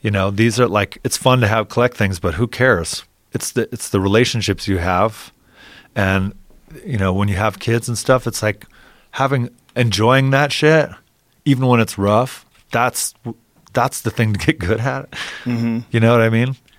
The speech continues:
Speaker 1: Uh, you'll have plenty of time to die all alone as you were, you know, later.
Speaker 2: Yeah.
Speaker 1: You know what I mean? And, uh, so I feel like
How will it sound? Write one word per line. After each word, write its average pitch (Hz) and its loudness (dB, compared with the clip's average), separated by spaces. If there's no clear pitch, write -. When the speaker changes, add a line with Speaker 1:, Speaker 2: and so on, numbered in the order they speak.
Speaker 1:
Uh, 113 0
you'll 127 4
have 123 2
plenty 135 4
of 123 0
time 120 2
to 117 2
die 107 2
all 110 4
alone 104 2
as 92 -4
you 101 -2
were, 104 -2
you 120 -4
know, 107 -2
later. 101 -2
Speaker 2:
Yeah. 120 -2
Speaker 1:
You 104 -2
know 117 4
what 107 2
I 104 0
mean? 110 -6
And, 117 2
uh, 107 0
so 127 2
I 117 2
feel 143 2
like 110 2